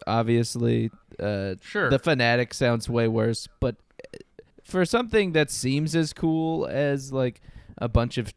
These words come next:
Speaker 1: teens breaking into famous people's houses and stealing stuff, like, nothing really happens. And,
Speaker 2: Mm-hmm.
Speaker 1: uh, I don't know if I'm supposed to be so into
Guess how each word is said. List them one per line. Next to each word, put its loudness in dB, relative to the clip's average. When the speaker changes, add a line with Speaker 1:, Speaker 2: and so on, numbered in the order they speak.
Speaker 1:
teens -4
breaking -4
into -4
famous -4
people's -6
houses -6
and -8
stealing -8
stuff, -2
like, -4
nothing 0
really -2
happens. -6
And, -4
Speaker 2:
Mm-hmm. -4
Speaker 1:
uh, -16
I -4
don't -4
know -4
if -8
I'm -6
supposed -10
to -10
be -10
so -2
into -8